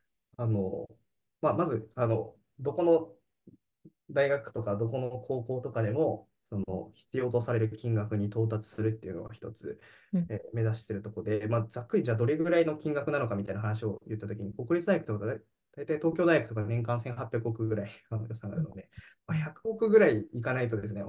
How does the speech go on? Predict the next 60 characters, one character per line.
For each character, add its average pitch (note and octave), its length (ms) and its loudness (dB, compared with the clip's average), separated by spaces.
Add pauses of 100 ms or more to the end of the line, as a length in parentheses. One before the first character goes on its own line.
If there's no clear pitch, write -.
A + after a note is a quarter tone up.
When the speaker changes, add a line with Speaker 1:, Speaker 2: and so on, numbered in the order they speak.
Speaker 1:
ま A#2+ 100 2
あ、 - 20 0
あ - 20 -2
ん C#3 60 -4
ま C#3 80 4
り C3 260 -2
そ C3 100 -6
の A2+ 280 -2
経 C3 200 0
営 B2 40 0
上 C3 80 -2
の B2 80 2
イ B2 60 0
ン A#2 60 -2
パ A2+ 100 -6
ク - 100 -14
ト G2+ 80 -10
が G2+ 80 -12
な G2 160 -10
い - 140 -18
み - 80 -20
た - 80 -20
い - 20 -20
な - 160 -20
思 A#2 100 -6
い - 120 -14
ま A#2+ 100 -2
す。 A#2+ 80 -6
大 E3+ 140 2
学 G3 240 0
で F3 100 0
言 F3 120 0
う D#3+ 40 -6
と、 F3+ 260 4 (380)
ま C#3+ 80 -6
あ、 C3 40 -4
十 C#3 200 -4
年 D#3+ 240 4
後 E3+ 80 2
と E3+ 140 0
か A2 180 0
一 A2+ 160 -2
大 B2+ 180 4
学 C3 280 0
あ C3+ 40 -2
た A2+ 140 0
り、 G#2+ 200 0
そ - 120 -10
の G2+ 80 -4
十 A2+ 240 0
億 G#2 160 -4
と - 80 -10
か - 80 -12
百 A2+ 300 -6
億、 G#2 320 -2
そ - 160 -14
の G#2 100 -4
追 G#2+ 220 -2
加 A2 120 -2
で、 A2+ 220 -2